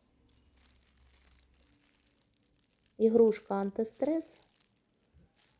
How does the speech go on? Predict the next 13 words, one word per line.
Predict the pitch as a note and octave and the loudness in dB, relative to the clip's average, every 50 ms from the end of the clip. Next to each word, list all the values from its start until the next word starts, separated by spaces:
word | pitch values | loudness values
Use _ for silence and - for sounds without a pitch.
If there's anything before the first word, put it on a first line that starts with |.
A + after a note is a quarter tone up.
| _ | _
мушля, | G3+ G3+ G3+ G3+ - - A#3+ C4 C#4+ D4+ D#4+ - - - - | -8 -8 -8 -8 -8 -4 -4 -4 -4 -4 -8 -10 -18 -20 -18
різні | - G3 G3+ G3 G3 F#3+ - G3 | -8 -6 -4 -4 -4 -6 -8 -10
кольори, | - - A3 G#3+ A#3 B3+ D4+ D4+ | -8 -6 -4 -4 -2 -2 -4 -4
сорок | D4+ - A3 B3 D#4 D4+ | -4 -2 -2 -2 -2 -4
чотири | - - G#3 G3+ - A3+ A3+ A#3+ | -4 -6 -6 -6 -4 -4 -4 -2
дев'яносто. | A3 G#3+ G3+ G3+ G3 F#3+ F#3+ F#3+ F#3+ F#3+ F#3 - _ - F#3+ F#3 F#3 F#3+ - _ _ _ _ _ _ _ - _ _ _ _ _ _ _ _ _ - - _ _ _ _ _ _ _ _ _ _ _ _ _ _ _ - _ _ _ _ _ _ _ _ _ _ _ _ _ _ _ _ _ _ _ _ _ _ _ _ _ _ _ _ _ _ _ _ _ _ _ _ _ _ _ _ | -4 -4 -6 -6 -6 -6 -6 -6 -8 -8 -10 -12 _ -12 -12 -10 -12 -12 -16 _ _ _ _ _ _ _ -20 _ _ _ _ _ _ _ _ _ -20 -20 _ _ _ _ _ _ _ _ _ _ _ _ _ _ _ -20 _ _ _ _ _ _ _ _ _ _ _ _ _ _ _ _ _ _ _ _ _ _ _ _ _ _ _ _ _ _ _ _ _ _ _ _ _ _ _ _
По | _ G#3+ | _ 0
акції | G#3+ G#3+ G#3+ G#3+ - - - G#3+ G#3 | 2 2 0 -2 -6 -2 0 2 2
іграшка | G3+ G3 G3 G3 G3 - - - G3 | 2 0 -2 -6 -8 -8 -8 -6 -6
дитяча | F#3 F#3+ G3 - - G3 F#3+ F#3+ F#3+ - - F#3+ | -4 -6 -8 -8 -6 -8 -8 -8 -8 -10 -12 -12
Пупс | G3 _ - F#3+ G#3 G#3+ G#3+ - - - - - - _ | -12 _ -4 -2 -2 -2 -4 -8 -16 -20 -20 -20 -20 _
з | - B3 B3+ | -16 -8 -8
аксесуарами | C4 C4 - - - C4+ B3+ - - C4 B3 B3 A#3+ B3 A#3+ A#3+ B3 | -8 -8 -8 -12 -12 -12 -12 -6 -4 -2 -2 -2 -2 -4 -6 -8 -10